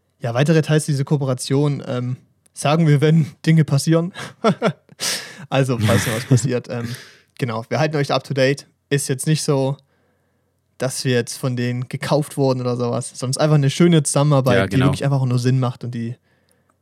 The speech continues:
Speaker 1: die ist cool, ist schön, ähm, unsere Kontaktperson da ist, äh, mega lieb. Äh, ist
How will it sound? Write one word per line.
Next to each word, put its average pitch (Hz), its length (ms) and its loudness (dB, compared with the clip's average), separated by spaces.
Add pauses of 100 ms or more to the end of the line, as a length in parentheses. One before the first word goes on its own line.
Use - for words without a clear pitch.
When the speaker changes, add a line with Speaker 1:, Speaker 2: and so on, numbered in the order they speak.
Speaker 1:
die 214 60 -4
ist - 160 -6
cool, 320 120 2
ist - 240 -2
schön, 196 320 4
ähm, 147 260 0 (320)
unsere 151 220 -2
Kontaktperson 143 580 -2
da 120 160 -2
ist, 117 220 -8
äh, - 160 -10
mega 131 240 -4
lieb. 123 220 -6 (260)
Äh, 120 220 -8 (720)
ist - 120 -16